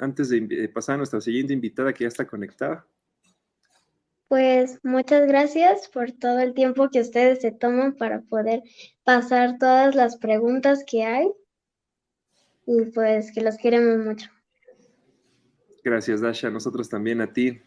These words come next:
Speaker 1: Gracias por estar siempre ahí al, al, al pendiente y, y conectarse a, a todas las transmisiones. A veces poner preguntas y cuando no tienes pregunta, pues, nos dejas tu saludo y es algo que también, eh, nos hace muy felices.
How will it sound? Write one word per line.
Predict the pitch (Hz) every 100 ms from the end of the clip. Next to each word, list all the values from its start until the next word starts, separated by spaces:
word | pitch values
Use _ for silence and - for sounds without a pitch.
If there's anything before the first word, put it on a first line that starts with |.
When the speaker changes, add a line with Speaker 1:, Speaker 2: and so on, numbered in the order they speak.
| _
Speaker 1:
Gracias | 110 120 123 104
por | 104
estar | 101 110 120
siempre | 127 113 104
ahí | 104 117
al, | 110 95 87
al, | 92 95
al | - 98
pendiente | - 98 98 117 117 - 107 - _ _ _ _ - - _
y, | - 101 104 104 - -
y |
conectarse | - 101 101 123 120 113
a, | 98 - 95 90
a |
todas | - 120
las | 123 95
transmisiones. | 95 95 90 139 160 160 117
A |
veces | 110 127 120
poner | 113 117 117
preguntas | 110 113 147 147 165 160
y |
cuando | - 101 104
no | 120
tienes | 127 120 -
pregunta, | - 98 120 - 143
pues, | - 90 92
nos | 87
dejas | 101 107 -
tu | 90
saludo | 87 - 131 214 _ _ _ _ _ -
y | 98
es | 107
algo | 101
que | 95 -
también, | 87 92 104 104 _ _ _ _ _
eh, | 98 90 82
nos | 95 107
hace | 101 101
muy | 95 90
felices. | - 82 85 - -